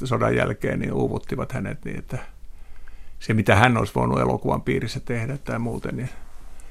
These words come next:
ei varmaan tullut koskaan, koskaan esille. Ja Haanpään yhtäkään, yhtäkään elokuvakäsikirjoitusta, niitäkin oli muutamia, Kivet-niminen oli mu-,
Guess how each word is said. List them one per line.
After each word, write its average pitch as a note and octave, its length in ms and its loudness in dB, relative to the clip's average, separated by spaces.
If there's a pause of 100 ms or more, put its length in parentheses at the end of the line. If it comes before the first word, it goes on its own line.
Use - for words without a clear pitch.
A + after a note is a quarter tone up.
(280)
ei A#2+ 100 2
varmaan A#2+ 300 2
tullut B2 220 -2
koskaan, - 400 -4 (540)
koskaan A#2+ 340 -2
esille. B2 340 0
Ja B2+ 160 -2 (760)
Haanpään A#2+ 500 6
yhtäkään, B2 680 4
yhtäkään A#2+ 560 2 (760)
elokuvakäsikirjoitusta, A2+ 1120 8
niitäkin A#2 360 2
oli A#2+ 100 4
muutamia, A#2+ 380 2
Kivet-niminen A2 840 4
oli - 80 -2
mu-, - 280 -4